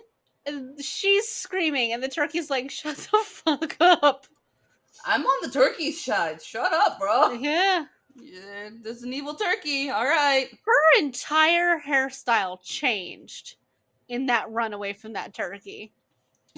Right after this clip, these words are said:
Speaker 2: <laughs> Everybody, just shut up.
Speaker 1: He's really,
Speaker 2: None of
Speaker 1: that
Speaker 2: you are
Speaker 1: guy is
Speaker 2: smart.
Speaker 1: really willing to s-, agree with anything that she said in order to get laid.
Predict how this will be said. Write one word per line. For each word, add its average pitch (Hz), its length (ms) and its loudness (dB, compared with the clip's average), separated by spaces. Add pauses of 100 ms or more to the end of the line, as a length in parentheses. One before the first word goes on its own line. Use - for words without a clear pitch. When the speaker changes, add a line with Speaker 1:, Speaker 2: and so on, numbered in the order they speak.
(320)
Speaker 2:
<laughs> - 20 -14
Everybody, 269 1160 2
just 175 180 -10
shut 330 360 2
up. 339 260 4 (180)
Speaker 1:
He's 453 320 2
really, 480 260 6
Speaker 2:
None 359 80 4
of 262 60 -4
Speaker 1:
that 381 120 4
Speaker 2:
you 339 40 4
are 605 100 6
Speaker 1:
guy 480 140 0
is 339 80 -4
Speaker 2:
smart. 294 520 2 (680)
Speaker 1:
really 349 460 -2
willing 294 460 -2
to 240 240 -6
s-, - 400 -14
agree 247 400 -4
with 233 160 -4 (100)
anything 285 580 -2
that 226 140 -8
she 277 160 -4
said 247 320 0
in 208 140 -10
order 233 260 -6
to 240 80 -6
get 196 200 -8
laid. 202 480 -12